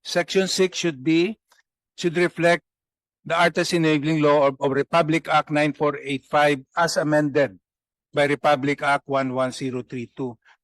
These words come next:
This will confirm or correct arta's expanded mandate to oversee compliances, resolve complaints, and improve continuous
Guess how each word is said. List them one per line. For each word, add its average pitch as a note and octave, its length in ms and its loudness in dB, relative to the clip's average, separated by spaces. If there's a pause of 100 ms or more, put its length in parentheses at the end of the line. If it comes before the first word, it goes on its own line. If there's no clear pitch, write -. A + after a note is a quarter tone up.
This E3+ 200 -2
will F3 200 2
confirm D#3 480 -2
or C#3 100 -2
correct C#3+ 340 -4
arta's D3 440 -2
expanded C#3 540 -6
mandate C3 520 -4 (580)
to D3 80 0
oversee D3 480 2
compliances, C#3 960 0
resolve C3 360 -4
complaints, C#3+ 580 -6 (400)
and F3 160 -2
improve F3 420 0
continuous D3+ 840 -2